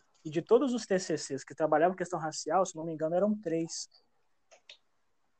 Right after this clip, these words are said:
É, e o curso de serviço social é, tem uma base de, é, explícita, né? É marxista, né?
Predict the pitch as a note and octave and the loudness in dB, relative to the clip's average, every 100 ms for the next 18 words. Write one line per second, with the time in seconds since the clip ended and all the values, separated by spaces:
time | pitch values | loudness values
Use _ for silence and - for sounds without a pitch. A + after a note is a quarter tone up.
0 | _ _ _ _ _ - C3+ C3+ B2+ B2 | _ _ _ _ _ -6 -2 -2 -2 -4
1 | A#2+ - _ _ _ _ E3 F#3 F3+ E3 | -8 -12 _ _ _ _ 2 2 2 -2
2 | F3+ F3 D#3+ E3 E3+ - D#3 E3 G3+ G3+ | -2 0 0 2 0 2 4 4 4 2
3 | B3 C#4+ _ - _ - F#3 G#3 E3+ D3 | 0 -6 _ -20 _ -6 0 2 4 4
4 | D3+ D3 C#3+ C3+ B2 B2 _ _ _ C#3+ | 4 2 -2 -4 -6 -10 _ _ _ -6
5 | D#3 D#3+ _ _ _ C3+ C3 - - F#3 | -6 -6 _ _ _ -8 -4 -4 -4 -2
6 | F#3+ D#3+ - C#3 G3 - C3 C3+ B2+ - | -2 -4 -8 -6 -8 -10 -8 -6 -6 -8
7 | - - - C#4 - B2+ D#3+ | -10 -12 -12 -12 -12 -18 -18